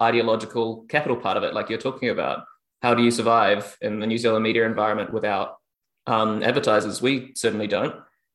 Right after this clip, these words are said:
Um, Spinoff is sponsored by Zed, right?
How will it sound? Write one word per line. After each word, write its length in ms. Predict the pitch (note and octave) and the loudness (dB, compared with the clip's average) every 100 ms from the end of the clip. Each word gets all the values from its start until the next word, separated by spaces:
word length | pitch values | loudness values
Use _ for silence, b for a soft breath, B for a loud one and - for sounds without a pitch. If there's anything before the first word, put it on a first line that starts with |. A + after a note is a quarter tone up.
| _ | _
Um, 540 | A2+ A2 A2 A2 G#2 - | 0 2 2 2 -2 -6
Spinoff 460 | - C#3 B2+ A#2+ | -2 2 2 2
is 580 | A2+ G#2+ G#2 - - - | 0 -2 -4 -8 -12 -18
sponsored 500 | - - A#2 A2+ G#2+ | -12 -2 0 0 -2
by 600 | A2 A2 G#2+ G#2+ A2 - _ - | 0 2 2 0 -4 -12 _ -4
Zed, 340 | A#2 A2 G#2 | 4 4 4
right? 320 | G2+ A#2+ - | 4 2 0